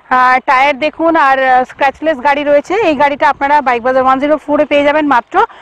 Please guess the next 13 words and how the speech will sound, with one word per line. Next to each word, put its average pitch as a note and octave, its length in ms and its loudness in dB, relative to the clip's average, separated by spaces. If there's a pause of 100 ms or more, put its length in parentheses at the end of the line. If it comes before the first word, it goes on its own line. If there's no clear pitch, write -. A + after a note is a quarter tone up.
(200)
পঞ্চান্ন D4+ 420 0
হাজার A#3+ 300 0
টাকায়। F3+ 300 -4 (360)
फिफ्टी D#4 260 -2
फ़ाइव D#4+ 260 0 (100)
थाउजेंड D4+ 300 0
में E4 80 2
आपको D#4+ 300 0
मिल C#4+ 200 -2
जाएगा C4 300 2
Honda C4 460 -2
Activa, C4+ 420 0 (600)
আহ, A3+ 540 2